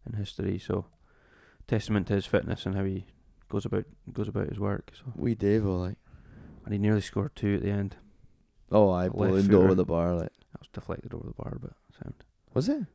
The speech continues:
Speaker 1: Actually, it should have been a corner. It took two deflections.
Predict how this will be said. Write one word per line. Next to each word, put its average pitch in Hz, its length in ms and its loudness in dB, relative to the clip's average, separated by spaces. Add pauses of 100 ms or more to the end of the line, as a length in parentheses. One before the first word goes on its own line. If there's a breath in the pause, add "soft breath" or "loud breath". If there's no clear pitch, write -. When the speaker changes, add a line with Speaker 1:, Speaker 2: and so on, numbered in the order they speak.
Speaker 1:
Actually, 113 520 -2
it 107 40 -4
should 107 120 -6
have 107 80 0
been 101 100 0
a - 60 -4
corner. 104 480 0 (120)
It - 100 -16
took 80 120 -10
two 117 140 -2
deflections. 98 640 -4